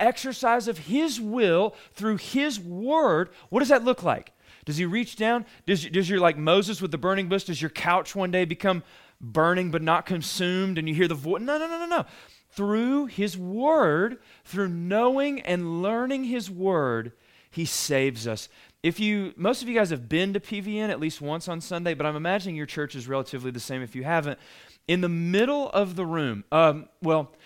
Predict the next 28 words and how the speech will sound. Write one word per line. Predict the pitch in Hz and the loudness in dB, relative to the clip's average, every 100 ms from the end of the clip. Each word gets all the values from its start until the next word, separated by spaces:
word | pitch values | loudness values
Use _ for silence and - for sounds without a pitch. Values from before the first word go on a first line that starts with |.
| - | -2
at | - | -2
the | 208 | 0
center | - - 226 226 196 | -4 -2 2 2 2
of | 156 | 0
the | 131 | -2
room, | 123 113 92 101 _ - | -4 -4 -6 -12 _ -4
where | 147 170 180 | 2 2 4
everyone's | 196 233 233 240 180 | 2 2 -2 -2 -2
attention | - - 220 214 - 180 | -6 -4 -2 -2 -2 -2
is | 156 - | -4 -6
focused, | - 156 139 - - - - _ _ _ - - - | 0 0 0 -6 -16 -20 -20 _ _ _ -20 -18 -8
is | 143 | -6
the | 160 | -6
pulpit, | - - 240 247 - 120 95 - _ _ | -10 0 2 2 0 -4 -4 -14 _ _
right? | 123 139 196 208 _ - - | 0 4 4 0 _ -20 -6
Or | 139 | -4
the | 175 | -2
lectern, | 190 208 220 - 180 143 110 101 _ | 4 6 6 2 -8 -6 -6 -10 _
where | - 165 | -4 -2
the | 165 | -2
word | 143 175 226 | 0 0 0
of | 180 | -2
God | 165 160 165 | 0 2 0
is | - | -2
taught. | - 160 127 - - _ _ - | -6 0 0 -2 -20 _ _ -12
That | 117 165 214 | 2 6 6
is | 302 233 | 4 0
not, | 226 208 247 220 143 135 - - | -4 2 6 8 8 4 0 -16